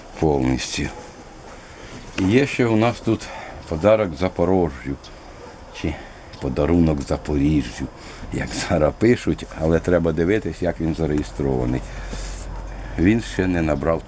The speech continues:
цукру. От він пізніше всіх, він уже наполовину перепривитий і переприв'ється.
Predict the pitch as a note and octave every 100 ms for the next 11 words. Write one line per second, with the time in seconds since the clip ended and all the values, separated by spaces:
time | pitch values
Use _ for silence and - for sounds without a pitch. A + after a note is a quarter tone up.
0 | - C#2 - - - - - - - -
1 | - - - - - - C2+ - F2 A#2+
2 | A#2 - - D2+ F2+ F#2 D#2 - - C3+
3 | - - - - - - - - - E2
4 | F2+ F2+ D#2+ E2 D#2+ E2+ E2 D#2+ D#2+ D2+
5 | C#2+ D2 C#2+ D2+ F2+ C#3 C3+ A2+ - -
6 | - - - - - G2+ D#2+ D#2 - -
7 | - - - - E2+ D#2+ D#2+ D#2+ D#2+ D#2+
8 | - D2+